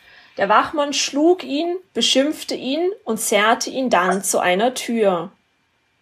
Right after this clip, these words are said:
„Renn“, sagte der Mann und verschwand. Papanek zögerte. Mehr noch als alles andere war es Papaneks Optimismus, der ihm in Danzig das Leben rettete.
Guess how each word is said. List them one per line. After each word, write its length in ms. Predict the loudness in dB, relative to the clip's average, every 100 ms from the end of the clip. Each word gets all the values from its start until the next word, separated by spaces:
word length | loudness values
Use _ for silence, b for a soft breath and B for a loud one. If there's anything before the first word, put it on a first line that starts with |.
| _ _ b b b b 0
„Renn“, 580 | 4 4 2 -4 -8 -16
sagte 400 | 0 2 2 2
der 120 | 2
Mann 460 | 2 0 0 -4 -8
und 120 | -8 -2
verschwand. 800 | -2 -2 0 0 -2 -10 -14 _ _ _ _ b b b b b b
Papanek 600 | -2 -2 2 2 2 -2
zögerte. 800 | -4 0 2 2 2 -2 -2 -6 -14 _ _ _ _ _ _ _ _ b b b b -4
Mehr 260 | 0 2 2
noch 160 | 4
als 160 | 4 4
alles 300 | 2 2 2
andere 500 | -2 0 2 4 6
war 160 | 4
es 120 | 4 0
Papaneks 580 | -2 2 2 0 0
Optimismus, 1040 | -2 -2 -4 0 0 0 -2 0 0 -2 0
der 140 | 2
ihm 180 | 2 2
in 160 | 0 2
Danzig 580 | 0 0 -4 -2 -2 0
das 240 | -2 0
Leben 320 | 0 0 0
rettete. 680 | 2 2 0 -6 -4 -4